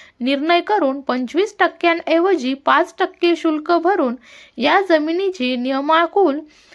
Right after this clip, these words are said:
करण्याच्या प्रस्तावाला मान्यता दिलेली आहे. मंत्रिमंडळाने दिलेल्या मान्यतेनुसार राज्यपालांच्या संमतीने पंधरा ऑक्टोबर रोजी अध्यादेश देखील काढण्यात आला होता. या अध्यादेशाचे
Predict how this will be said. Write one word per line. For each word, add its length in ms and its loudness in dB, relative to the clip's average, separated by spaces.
करण्याच्या 640 0
प्रस्तावाला 800 2
मान्यता 560 0
दिलेली 480 2
आहे. 300 -6
मंत्रिमंडळाने 1000 2
दिलेल्या 500 2
मान्यतेनुसार 960 0
राज्यपालांच्या 920 2
संमतीने 760 0
पंधरा 340 2
ऑक्टोबर 680 2
रोजी 440 -2
अध्यादेश 720 2
देखील 440 -2
काढण्यात 420 -2
आला 360 2
होता. 260 -6
या 200 4
अध्यादेशाचे 840 2